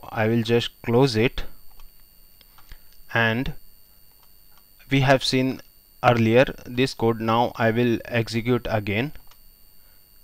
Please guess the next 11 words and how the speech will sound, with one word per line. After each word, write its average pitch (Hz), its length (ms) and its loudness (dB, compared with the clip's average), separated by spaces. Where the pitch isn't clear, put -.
So - 180 -2
now 127 240 2
my 139 260 2
client 120 440 2
code 120 300 0
is 123 400 -2
encrypted 110 640 -4
one, 92 260 -8
and 135 240 4
my 123 180 2
data 123 640 2